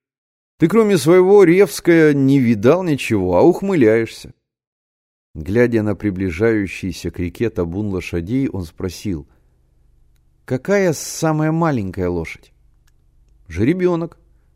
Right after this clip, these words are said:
не задумываясь, ответил Генка. «Вот и не знаешь. Самая маленькая лошадь — пони. Есть английские пони.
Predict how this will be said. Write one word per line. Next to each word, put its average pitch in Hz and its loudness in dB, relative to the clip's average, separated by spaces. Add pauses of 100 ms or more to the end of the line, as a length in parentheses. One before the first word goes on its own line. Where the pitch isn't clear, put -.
(100)
не 120 -4
задумываясь, 139 -2
ответил 123 -4
Генка. 110 -6 (680)
«Вот 165 0
и 220 -2
не 220 -2
знаешь. 117 -2 (380)
Самая 113 -2
маленькая 180 0
лошадь — 170 -4
пони. 139 2 (580)
Есть - -4 (560)
английские 113 -4
пони. 101 -4